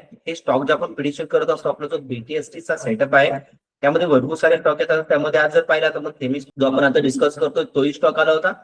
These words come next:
त्यानंतर आज जर बघितलं आपण त्यामध्ये जवळपास अठ्ठावीस स्टॉक आलेले आहेत. अठ्ठावीस स्टॉक मधून आज आपण दोन स्टॉक काय केलेले, रिकमेंड केले, ज्यामध्ये आपल्याला पाच टक्के, दहा टक्क्यासाठी आपल्याला काय करता आलं, आपल्याला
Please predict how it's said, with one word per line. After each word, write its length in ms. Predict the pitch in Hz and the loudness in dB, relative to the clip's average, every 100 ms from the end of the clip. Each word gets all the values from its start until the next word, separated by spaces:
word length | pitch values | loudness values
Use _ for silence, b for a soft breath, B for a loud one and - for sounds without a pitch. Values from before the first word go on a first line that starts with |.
| _ _ _ - | _ _ _ -2
त्यानंतर 240 | 139 160 | 2 2
आज 100 | 156 | 2
जर 100 | 170 | 0
बघितलं 240 | 160 160 156 | -2 -2 -2
आपण 160 | 165 160 | -2 -2
त्यामध्ये 360 | 147 147 160 | -2 0 -2
जवळपास 460 | 156 147 147 143 - - _ _ - | 0 0 0 -4 -4 -20 _ _ -14
अठ्ठावीस 420 | - - 165 175 | -8 0 0 0
स्टॉक 240 | 180 165 | 0 2
आलेले 220 | 170 160 175 | 2 0 -2
आहेत. 120 | - | -2
अठ्ठावीस 340 | 131 120 165 170 | -8 -4 -4 -2
स्टॉक 260 | 170 147 160 | -4 -4 -4
मधून 140 | 156 | -4
आज 120 | 156 | -2
आपण 260 | 151 - 151 127 | -2 -4 -10 -6
दोन 200 | 147 180 | -4 -4
स्टॉक 260 | - 165 156 | -4 -6 -4
काय 120 | 147 | -8
केलेले, 320 | 147 147 147 131 | -6 -8 -8 -10
रिकमेंड 420 | 123 143 147 147 | -6 -4 -4 -4
केले, 180 | 151 143 | -4 -2
ज्यामध्ये 340 | 139 135 139 | -2 0 0
आपल्याला 280 | 143 135 131 - _ _ - | 0 0 0 -2 _ _ 0
पाच 220 | 160 - | 0 0
टक्के, 220 | 156 175 | -4 -4
दहा 160 | 147 135 | 0 0
टक्क्यासाठी 480 | 135 135 143 147 147 | -2 -6 -6 -2 -2
आपल्याला 240 | 143 143 | 2 0
काय 160 | 143 139 | 0 0
करता 200 | 135 135 | 2 2
आलं, 100 | 131 | 0
आपल्याला 300 | 135 139 | 0 0